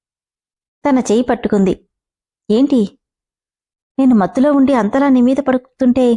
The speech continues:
నీకేం అనిపించలేదా అభి?" నవ్వి, "ఏమనిపించాలి?"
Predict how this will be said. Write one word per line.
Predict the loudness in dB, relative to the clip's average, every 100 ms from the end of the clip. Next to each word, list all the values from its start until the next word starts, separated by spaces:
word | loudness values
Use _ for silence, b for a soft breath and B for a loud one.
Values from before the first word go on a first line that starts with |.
| -4 _ _ _ _ -2
నీకేం | -2 0 0
అనిపించలేదా | 0 0 0 2 0 0 0
అభి?" | 0 0 -2 _ _ _ _ _ _ _ _ _ _ -4
నవ్వి, | -2 0 0 0 0 -4 _ -2
"ఏమనిపించాలి?" | 0 2 2 0 2 2